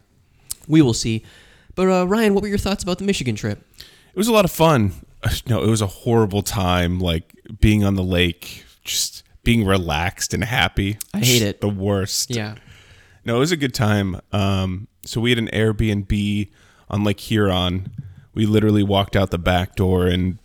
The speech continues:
Speaker 2: it was the lake,
Speaker 1: Mm-hmm.
Speaker 2: um, which was a lot of fun. Originally, we had that scheduled for April,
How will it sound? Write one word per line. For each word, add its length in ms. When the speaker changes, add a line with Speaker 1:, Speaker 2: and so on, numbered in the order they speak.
Speaker 2:
it 80
was 340
the 120
lake, 520
Speaker 1:
Mm-hmm. 540
Speaker 2:
um, 220
which 160
was 100
a 60
lot 120
of 60
fun. 380
Originally, 440
we 180
had 180
that 160
scheduled 380
for 180
April, 560